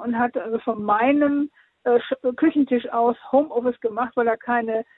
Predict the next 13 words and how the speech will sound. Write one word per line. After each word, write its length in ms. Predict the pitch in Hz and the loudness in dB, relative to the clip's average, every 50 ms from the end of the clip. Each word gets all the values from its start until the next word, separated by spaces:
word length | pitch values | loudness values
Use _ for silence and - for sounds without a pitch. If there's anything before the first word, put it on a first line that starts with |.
| _ _ | _ _
keinen 200 | - 226 226 220 | -6 -6 -4 -2
Urlaub 280 | 262 277 262 247 - 202 | 2 2 2 2 0 -4
mehr 140 | 220 214 | -10 -8
hatte. 300 | 226 226 - - 311 349 - _ - - _ _ - - - | -8 -6 -4 -4 -4 -4 -6 _ -20 -20 _ _ -16 -8 -6
Und 160 | 240 233 180 | -6 -4 -2
ein 40 | 190 | 0
anderer 320 | 226 254 262 247 262 254 - | 0 2 2 4 2 2 0
Freund, 420 | - - 240 233 240 262 262 - | 0 0 2 2 2 2 0 -4
ein, 260 | - 214 214 202 185 | -8 -12 -14 -14 -14
ein 240 | - 208 208 196 208 | -14 -14 -14 -12 -4
Theologe 460 | - 254 226 226 240 269 285 254 247 | 0 0 2 2 2 2 2 2 2
und 240 | - 294 294 330 - | 2 2 0 0 0
Krankenpfleger, 800 | - - 247 254 240 233 240 _ - 247 254 262 294 302 320 339 | -2 -2 -2 -2 -4 -8 -14 _ -6 -6 -4 -4 -2 -4 -4 -4